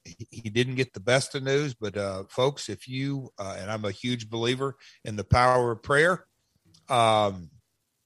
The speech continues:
send a prayer up for D-Dub. He is going through a challenging time, and, and, uh, yeah, that, that first time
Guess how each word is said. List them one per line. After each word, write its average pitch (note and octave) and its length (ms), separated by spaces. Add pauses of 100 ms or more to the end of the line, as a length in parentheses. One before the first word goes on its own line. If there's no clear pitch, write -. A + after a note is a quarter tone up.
(1400)
send G3+ 220
a - 20
prayer D3 400
up G2+ 140
for A#2 100
D-Dub. G2 560 (100)
He A2+ 240
is G2+ 140
going B2+ 240
through B2 220
a G#2 40
challenging B2+ 560
time, C3 520
and, G2+ 280
and, G2+ 320
uh, F#2+ 280 (100)
yeah, A2+ 380 (220)
that, B2 280
that A#2+ 220
first D3 500
time C#3+ 540